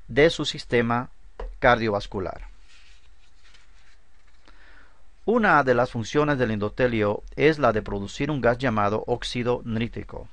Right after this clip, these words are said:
Esto es tan importante para salud cardiovascular que el Premio Nobel de Medicina en mil novecientos noventa y ocho fue otorgado a tres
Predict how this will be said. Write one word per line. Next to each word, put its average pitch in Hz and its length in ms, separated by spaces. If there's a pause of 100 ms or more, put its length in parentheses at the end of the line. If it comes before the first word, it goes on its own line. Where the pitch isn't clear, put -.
(920)
Esto 170 280
es 135 120
tan 175 240
importante 135 800
para 110 200
salud 113 360
cardiovascular 110 840
que - 100
el 107 80
Premio 139 440
Nobel 123 260
de 139 80
Medicina 117 720
en 98 240
mil 117 160
novecientos 117 580
noventa 107 400
y 107 40
ocho 104 320
fue 127 200
otorgado 110 600
a 95 60
tres 131 440